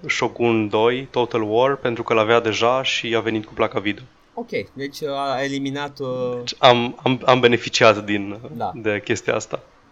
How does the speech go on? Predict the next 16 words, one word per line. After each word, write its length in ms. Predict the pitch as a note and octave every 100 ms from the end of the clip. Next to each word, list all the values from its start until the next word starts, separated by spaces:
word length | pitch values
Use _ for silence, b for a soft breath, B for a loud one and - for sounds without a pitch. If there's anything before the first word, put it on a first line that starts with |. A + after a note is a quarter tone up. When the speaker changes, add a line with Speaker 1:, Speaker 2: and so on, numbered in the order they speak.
| A2+
Speaker 2:
N-am 160 | A2 A2
beneficiat 500 | G#2+ G#2 A2+ - G2+
niciodată, 680 | G2+ - G2 G2 F#2+ G#2+ G#2 - -
dar, 360 | B2 A#2+ A#2+ A#2+
uh, 280 | A2+ A2+ A2
da. 260 | A2 G2+ G2 _
Hei, 420 | F#3+ F#3 D3 A2+ G#2+
Nvidia, 720 | B2+ B2 A#2+ A2+ G#2+ G2+ G2 _ _ _
îți 200 | C#3 C#3
cumpărăm 420 | D3 C#3 D3 C#3
plăcile 320 | A#2+ A#2 G#2+ G#2
Speaker 1:
Da. 80 |
Speaker 2:
grafice, 440 | G#2 G#2 G2+ G2 -
stop 340 | - A2+ G#2
it. 400 | - - _ -
Speaker 1:
Da, 260 | A2+ G2+ -